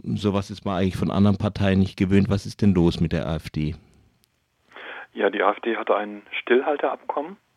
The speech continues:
Speaker 2: Also die verschiedenen Flügel hatten ein Stillhalteabkommen bis zu den Landtagswahlen. Die sind jetzt vorbei in Baden-Württemberg, Rheinland-Pfalz und Sachsen-Anhalt. Und jetzt geht's los mit der Programmkommission des, also mit, mit, mit dem Programmparteitag,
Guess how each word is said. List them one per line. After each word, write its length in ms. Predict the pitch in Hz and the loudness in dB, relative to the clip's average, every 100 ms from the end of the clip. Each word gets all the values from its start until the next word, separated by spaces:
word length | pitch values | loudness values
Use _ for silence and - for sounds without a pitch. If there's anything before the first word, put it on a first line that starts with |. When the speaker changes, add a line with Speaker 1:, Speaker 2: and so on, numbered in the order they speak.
| _ | _
Speaker 2:
Also 160 | - 117 | -16 -14
die 100 | 101 | -14
verschiedenen 440 | - - 110 104 | -10 -6 -6 -6
Flügel 340 | - - 120 110 | -8 -2 0 -2
hatten 180 | 110 110 | -4 -8
ein 120 | 104 | -8
Stillhalteabkommen 800 | - 117 123 117 117 - 123 117 | -6 -4 -2 -2 -4 -2 -2 -2
bis 80 | 104 | -8
zu 60 | - | -6
den 140 | 110 | -4
Landtagswahlen. 680 | 107 110 131 - 139 139 156 _ _ _ _ | -4 -4 -4 -2 0 0 -2 _ _ _ _
Die 60 | 107 | -8
sind 180 | 110 107 | -6 -6
jetzt 140 | 107 | -6
vorbei 480 | - - 95 123 143 - | -2 2 4 2 -2 -8
in 140 | 127 | -4
Baden-Württemberg, 760 | 117 120 113 120 123 113 113 113 | -2 -2 -4 -8 -4 -4 -4 -6
Rheinland-Pfalz 580 | 110 110 - 110 110 - | -8 -12 -2 0 0 -4
und 380 | - 107 104 - _ - - - - _ - | -14 -14 -16 -20 _ -20 -20 -20 -20 _ 0
Sachsen-Anhalt. 720 | 107 - 104 120 139 139 - _ | 0 -2 -8 -4 0 0 -4 _
Und 220 | - 110 | -14 -6
jetzt 180 | 104 - - - | -6 -6 -20 -2
geht's 220 | 113 - - | -2 -2 -10
los 220 | 110 113 - | -10 -10 -12
mit 140 | 107 | -4
der 200 | 110 107 _ _ _ _ - _ | -4 -4 _ _ _ _ -20 _
Programmkommission 1900 | - 107 - 107 131 151 - _ _ _ - _ - 135 135 - 127 127 127 | -4 -4 4 2 2 -12 -20 _ _ _ -20 _ -10 -10 -10 -8 -6 -6 -8
des, 100 | 117 - _ - | -12 -16 _ -18
also 120 | 107 | -14
mit, 200 | 107 - | -14 -16
mit, 160 | 107 104 _ _ | -20 -20 _ _
mit 120 | - 107 | -20 -18
dem 100 | - | -8
Programmparteitag, 1040 | 113 107 110 - 107 107 120 - 135 | -4 -4 -4 -8 -6 -2 -2 0 0